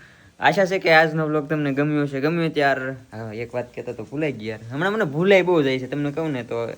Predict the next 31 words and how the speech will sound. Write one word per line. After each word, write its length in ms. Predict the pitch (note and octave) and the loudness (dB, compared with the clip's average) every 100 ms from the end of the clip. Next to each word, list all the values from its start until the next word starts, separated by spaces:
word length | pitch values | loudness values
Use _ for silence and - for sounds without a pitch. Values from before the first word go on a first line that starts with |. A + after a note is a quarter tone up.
| - | -12
જે 100 | A#2+ | -10
કામ 280 | C3 C#3 D#3 | -2 0 0
કરતો 220 | D#3 D#3+ | -2 -4
હોય 80 | E3+ | -4
ને 20 | D3+ | -4
તો 100 | C#3 | -4
બીજું 180 | D3 D3+ | -4 -4
કંઈક 140 | D3 | -6
કામ 120 | - D#3 | -6 -4
હોય 140 | D#3+ | -4
ને 60 | D#3 | -4
તો 100 | C3 C3 - _ | -6 -10 -16 _
પેલું 220 | - D#3 D#3 | -2 -2 0
કામ 140 | E3 | -2
કરતો 160 | D#3+ E3+ | -2 -4
હોય 80 | D#3 | -4
ને 60 | A2+ | 0
ભૂલાઈ 280 | D#3 A#2+ | 0 0
જાય 120 | G2 G2 | -2 -10
છે. 80 | - - D#3+ D#3 C3+ B2+ C3 - - _ - | -14 -20 -20 -18 -18 -18 -20 -20 -20 _ -4
બટેટા 320 | C#3+ D3+ C3 | -2 0 0
ભૂંગળાને 320 | B2+ C3 A2+ A2+ | 0 -2 -2 -4
ગોળે 160 | B2 A2 | -6 -8
થઈ 120 | B2 | -10
જાય 160 | A#2 A2+ | -10 -10
છે. 140 | A2 | -8
જો 120 | A#2 A#2+ - - - - G3 | -6 -8 -12 -20 -20 -16 -10
તો 60 | A#2 - | -10 -8
ખાસ 240 | D3+ D3+ D3 | -2 -2 -2
તો 100 | C3+ | -4
ભાઈ 260 | C3 C3 | -2 -2